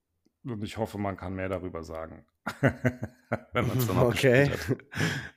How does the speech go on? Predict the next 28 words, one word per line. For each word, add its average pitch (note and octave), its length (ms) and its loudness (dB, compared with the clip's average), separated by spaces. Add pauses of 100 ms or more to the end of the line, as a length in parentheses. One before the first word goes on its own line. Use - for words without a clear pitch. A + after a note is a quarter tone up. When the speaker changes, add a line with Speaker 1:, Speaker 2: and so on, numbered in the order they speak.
Speaker 1:
Aber C3 360 10
das A#2+ 420 2
Risiko A2 520 4
bin G2+ 160 -2
ich - 200 -4
bei F#2+ 180 0
Chris - 300 -4
auch F2 200 -2
eingegangen D#2+ 560 -6
und D#2 200 -10
am D2+ 100 -8
Ende D2+ 220 -10
konnten - 280 -12
wir D2+ 80 -12
uns D2 220 -16
ja - 80 -12
doch, D2+ 300 -16 (640)
doch G2 180 -14
ganz E2 240 -4
gut F#2 140 -14
Speaker 2:
Ja, E2+ 80 -6
Speaker 1:
drüber E2+ 140 -8
Speaker 2:
das D2+ 60 -10
Speaker 1:
unterhalten. D#2 380 -8
Speaker 2:
war C3+ 200 2
toll. D#2 200 -10 (1040)
Okay, B2 320 2
gut. G#2+ 300 -4